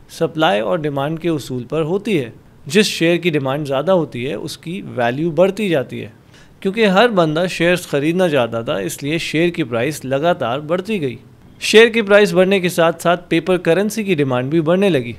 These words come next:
हर शख्स चाहता था कि bank से पैसे लेकर John लॉ की इस नई company में shares ख़रीद ले। अब चूँकि bank भी John लॉ के under था, इसलिए लॉ वहाँ से लातादाद paper note print करने लगा। लोग लॉ के bank से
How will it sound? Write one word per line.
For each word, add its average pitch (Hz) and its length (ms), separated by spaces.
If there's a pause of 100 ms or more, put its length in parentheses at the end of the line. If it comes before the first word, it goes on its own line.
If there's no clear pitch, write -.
(400)
हर 196 120
शख्स 190 280
चाहता 160 280
था 156 160
कि 165 160
bank 135 320
से 165 140
पैसे 139 380
लेकर 131 440 (260)
John 160 260
लॉ 147 200
की 185 180
इस 151 200
नई 190 240
company 165 460
में 139 220
shares 196 360
ख़रीद 127 340
ले। 104 100 (420)
अब 151 120
चूँकि 220 360
bank 151 340
भी 190 320
John 160 340
लॉ 175 160
के 175 140
under 160 300
था, 180 260 (240)
इसलिए 196 220
लॉ 175 280
वहाँ 175 220
से 185 140
लातादाद 160 840
paper 160 280
note 156 300
print 202 240
करने 147 240
लगा। 110 260 (400)
लोग 160 340
लॉ 139 260
के 170 240
bank 156 360
से 147 280